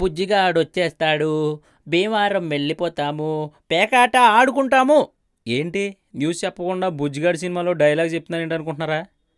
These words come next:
ఏం లేదండి, మన ట్రంప్ మాయ దెబ్బకి మనోళ్ళు మూడు లక్షలకు పైగా ప్రవాస భారతీయులు తిరిగి వచ్చేసే అవకాశాలు ఉన్నాయంట. ఉండడం ఏంటండి, ట్రంప్ గారు రొట్టాలోచన కూడా అదే కదా.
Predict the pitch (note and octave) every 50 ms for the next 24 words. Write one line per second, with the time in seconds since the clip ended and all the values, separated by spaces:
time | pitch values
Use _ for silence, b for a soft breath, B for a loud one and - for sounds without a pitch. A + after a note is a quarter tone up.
0 | _ - - G#2+ A2 B2 C3+ D3+ D3+ D3+ D3+ D3+ C#3+ C#3 C#3 C3+ C#3 _ _ _
1 | _ _ _ - A#2 C3+ D3 C3 - - C3 C3 C3 B2+ A#2+ D3 E3 E3+ F3+ F3
2 | F3+ E3+ D#3 E3 D3+ F3 F#3+ A#3+ B3+ E3+ - _ _ - - C3+ C#3 C#3+ D3 D3
3 | D#3+ F#3 F#3+ F3+ E3+ D#3+ D#3+ E3 E3 D#3 D3 D3 C#3+ - F#3+ F#3 F#3+ F3+ E3 F3+
4 | E3+ E3+ D#3 F3 E3+ E3+ E3 D3 C3+ C#3 D3+ D#3+ D#3 D#3 D#3+ F3 E3+ E3 D#3 -
5 | F3 E3+ D#3+ D#3+ D#3+ E3 E3 _ - - C3+ C3+ D3 D3 E3 D3+ - - D#3+ C#3+
6 | C3+ E3+ D#3 C#3+ C3+ D3+ D#3 C#3+ D#3+ E3 E3 D#3 D#3 D#3+ D#3+ D#3+ D3 A#2+ A2+ -
7 | _ _ _ _ - - B2 C3+ C#3+ E3 F#3 G3+ G#3 G3+ G3+ F3 G3+ G3+ F#3 F#3
8 | F3+ F3+ F#3+ - _ _ _ _ - C3 B2+ B2 A#2+ A#2+ C#3+ D3+ E3+ F3+ E3+ D#3+
9 | C3+ - - E3 E3 E3 E3+ D#3 D#3 F3 F3 F3+ F3 F3 D#3+ D#3+ E3+ E3+ D#3+ C3+
10 | G#2